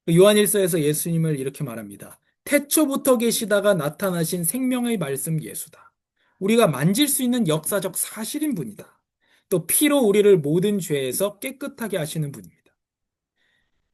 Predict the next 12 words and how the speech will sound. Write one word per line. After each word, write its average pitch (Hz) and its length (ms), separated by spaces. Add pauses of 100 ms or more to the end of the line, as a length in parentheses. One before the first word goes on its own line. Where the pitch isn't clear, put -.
(140)
아버지 185 420
앞에서 185 320
우리를 151 340
변호해 156 420
주십니다. 107 440 (300)
우리가 139 300
죄를 151 360
지었을 139 400
때라도 160 520 (160)
변호해 139 440
주시고 143 540 (600)
죄가 180 640